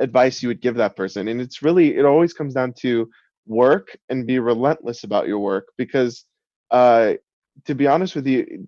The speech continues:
not one opportunity is gonna make you a quote unquote success. You literally have to grind every day. And a lot of times you get pushback on that answer, which is hilarious. 'Cause, like, people think, like, we're holding the keys to, like,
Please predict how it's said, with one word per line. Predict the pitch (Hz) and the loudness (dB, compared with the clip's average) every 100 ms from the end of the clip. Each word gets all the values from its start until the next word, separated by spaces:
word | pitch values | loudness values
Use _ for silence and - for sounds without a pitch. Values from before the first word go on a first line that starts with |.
| - | -6
not | 123 143 143 160 - | -4 -2 0 0 0
one | 131 127 143 - | -4 0 0 0
opportunity | 127 - 120 - 123 131 113 107 | -2 -2 -6 -8 -6 -4 -2 -2
is | 101 | -4
gonna | 104 101 98 _ _ _ _ _ - | -8 -8 -8 _ _ _ _ _ -8
make | 117 120 120 | -4 -4 -4
you | 113 110 | -4 -2
a | 101 101 | -4 -6
quote | - 113 | -4 -4
unquote | 107 101 107 - | -4 -6 -8 -8
success. | - 98 - 101 131 190 - _ _ _ - | -12 -14 -2 2 2 -2 -20 _ _ _ -2
You | 131 | 0
literally | 131 160 165 143 | 2 2 2 2
have | 131 - | 0 -2
to | 110 | -8
grind | 110 113 113 107 - | -2 0 0 -4 -6
every | 104 104 104 101 95 | -4 -4 -4 -6 -6
day. | 101 98 71 107 _ _ _ - | -2 -2 -2 -6 _ _ _ -4
And | 123 | 0
a | 117 | 2
lot | 117 113 143 | 4 6 4
of | 165 | 2
times | 127 120 110 | -2 -4 -4
you | 113 | -6
get | 107 - | -6 -6
pushback | - 147 - 98 - | -10 -10 -6 -6 -6
on | 95 | -6
that | 95 87 | -6 -8
answer, | - 92 - 82 98 | -8 -12 -10 -10 -10
which | - | -12
is | 101 | -14
hilarious. | - 104 110 101 87 - _ _ _ | -6 -2 -2 -2 -6 -10 _ _ _
'Cause, | 123 | -2
like, | 123 - | -2 -2
people | 160 160 | -2 -2
think, | 185 170 170 | -2 -4 -2
like, | 139 131 | -4 -2
we're | 120 | -4
holding | 131 131 139 | -2 -2 -4
the | 120 | -6
keys | - 123 131 131 | -6 -4 -4 -4
to, | 123 | -4
like, | 104 101 | -4 -4